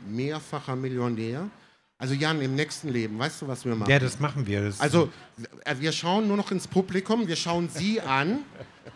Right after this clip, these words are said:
Speaker 1: Und wir sagen nichts und dann fallen sie alle in Trance und wir zwei werden Millionäre.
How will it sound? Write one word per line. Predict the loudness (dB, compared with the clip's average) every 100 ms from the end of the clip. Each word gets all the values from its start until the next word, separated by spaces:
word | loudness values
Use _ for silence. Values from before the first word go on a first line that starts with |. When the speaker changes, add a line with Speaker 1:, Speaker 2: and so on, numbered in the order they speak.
| -6
Speaker 1:
Und | 0
wir | 2
sagen | 6 4 4 2
nichts | 4 2 0 -10 -10
und | -2 2
dann | 2
fallen | 2 4 4
sie | 2 2
alle | 2 4
in | 2 0
Trance | -2 2 4 6 4 2 -2 -16 -20 -14
und | -2 0 2
wir | 2 2
zwei | 2 2 4
werden | 2 4
Millionäre. | 4 6 6 6 4 4 0 -4